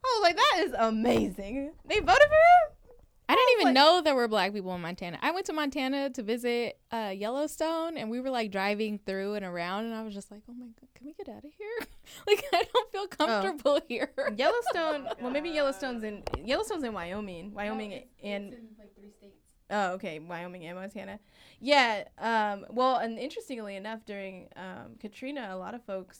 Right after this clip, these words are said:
Speaker 1: they, like, I guess a lot of folks moved to Montana. I think they provided, like, space up there or something. So there was a community that's moved.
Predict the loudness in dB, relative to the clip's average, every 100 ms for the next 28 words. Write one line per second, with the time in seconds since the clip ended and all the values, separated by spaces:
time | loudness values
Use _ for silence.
0 | _ _ -8 -6 -8 -10 _ _ _ -12
1 | -12 -8 -6 -6 -8 -14 -12 -14 -12 -14
2 | -14 -12 -12 -12 -12 -14 -12 -12 -12 -12
3 | -16 -16 -16 -16 -18 -18 -16 -16 -18 -20
4 | -18 -20 -20 -20 -20 -18 -16 -16 -16 -16
5 | -18 -18 -20 _ -18 -18 -20